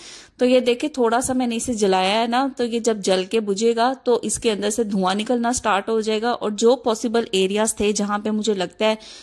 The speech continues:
कि मच्छर जो हैं वो बहुत ज़्यादा पैदा हो रहे हैं, वहाँ पे मैं इसका जो धुआं है ना वो देना स्टार्ट कर दूंगी।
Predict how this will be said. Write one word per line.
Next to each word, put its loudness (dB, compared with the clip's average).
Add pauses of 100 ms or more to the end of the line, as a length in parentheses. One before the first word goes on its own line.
(140)
कि 2
मच्छर 2
जो 0
हैं 2
वो -2 (140)
बहुत 0
ज़्यादा 2
पैदा 2
हो 0
रहे 0
हैं, -2
वहाँ 0
पे 0
मैं 0
इसका -4
जो 0
धुआं -2
है 2
ना 0 (400)
वो 4
देना 2
स्टार्ट -2
कर -2
दूंगी। -4